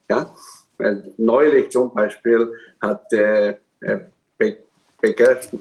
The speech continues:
Begräbnis-, Begräbnisbüro und Krematorium in China, in, ja, haben die, ähm, äh, Anweisung bekommen, die dürfen keine Interview, wie ich jetzt mache,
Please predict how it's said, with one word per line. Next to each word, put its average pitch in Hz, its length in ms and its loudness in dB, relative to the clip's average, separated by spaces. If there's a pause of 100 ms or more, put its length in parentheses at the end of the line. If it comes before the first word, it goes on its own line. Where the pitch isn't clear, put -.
(140)
Begräbnis-, 127 720 -2
Begräbnisbüro 143 1300 0 (420)
und 123 360 -2
Krematorium 160 920 2
in 135 260 -10
China, 165 560 -2 (160)
in, - 240 -8 (240)
ja, 135 220 -2
haben 143 320 -6
die, 135 340 4 (280)
ähm, 117 400 -2 (440)
äh, 113 220 -6
Anweisung 160 640 0
bekommen, 117 580 -4 (200)
die 131 100 -4
dürfen 170 640 -2
keine 202 760 0
Interview, 170 600 0
wie 131 220 0
ich - 120 -8
jetzt 156 300 2
mache, 175 400 -6